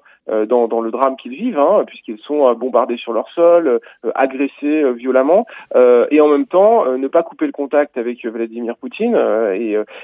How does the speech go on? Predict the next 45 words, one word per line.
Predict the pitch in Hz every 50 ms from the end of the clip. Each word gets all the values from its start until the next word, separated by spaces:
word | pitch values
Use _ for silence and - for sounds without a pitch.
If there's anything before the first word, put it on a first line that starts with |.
| - _
et, | - 107
euh, | 107 101 90 95
et |
je | 120
crois | - 139 135
que | -
c'est | -
important, | 123 117 127 123 - 190 220
et | 202 - -
c'est | 123
ce | - _
qu'il | - 120
a, | 123 117 117
il | 117 -
a, | 110 123 120 -
il | 113 110
a | 117
fait, | - - 190 190
il | 160 120
a | 110 104 107
indiqué | 110 110 _ _ 147 139
qu'il | - 120
a, | 107 104
il | - 113 110
l'avait | 107 110 107 113
eu | 117
il | 127
y | 120
a, | 110 -
il | -
y | -
a |
quinze | - - 113 117 117
jours, | 117 139 175 165
je | 135
crois, | 120 _ - 139 151
sur | - - -
la, | 107 101 104 - - - - - _ -
la | 117 -
centrale | - 120 - - 139 127
de | 120
Zaporizhia. | 123 123 117 127 123 139 139 185 196 190
Donc, | 165 143 123 -
euh, | 135 - - - - _ - - - - -
c'est, | 113 113